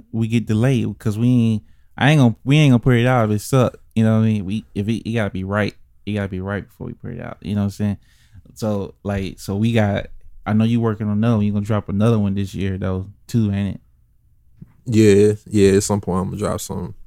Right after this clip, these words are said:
Speaker 1: And then we dropping ours. We, uh, our E P right now is out right now, and then I'm dropping mine, and then we doing a group one that's coming out in the fall. And,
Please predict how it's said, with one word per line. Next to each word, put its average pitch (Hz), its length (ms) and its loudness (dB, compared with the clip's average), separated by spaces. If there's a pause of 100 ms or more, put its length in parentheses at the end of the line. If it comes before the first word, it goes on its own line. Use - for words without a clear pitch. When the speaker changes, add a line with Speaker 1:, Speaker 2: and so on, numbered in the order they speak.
(200)
Speaker 1:
And 104 140 2
then 104 240 4
we 110 100 2
dropping 101 460 0
ours. 107 580 0 (220)
We, 107 200 -2 (400)
uh, 98 380 0 (180)
our 101 180 -2
E 123 180 2
P 117 180 0
right 107 180 2
now 113 280 2
is 95 140 -4
out 101 200 0
right 95 220 -2
now, 107 360 0 (180)
and 98 180 -2
then 98 100 0
I'm 104 80 0
dropping 98 280 -2
mine, 104 440 2
and 85 100 -12
then 95 80 -2
we 101 80 -2
doing 101 280 0
a 92 40 -4
group 110 360 -2
one 98 280 -2
that's 95 160 -4
coming 101 300 -2
out 95 180 -2
in 87 100 -4
the 92 60 -8
fall. 98 400 -6 (840)
And, 92 720 -4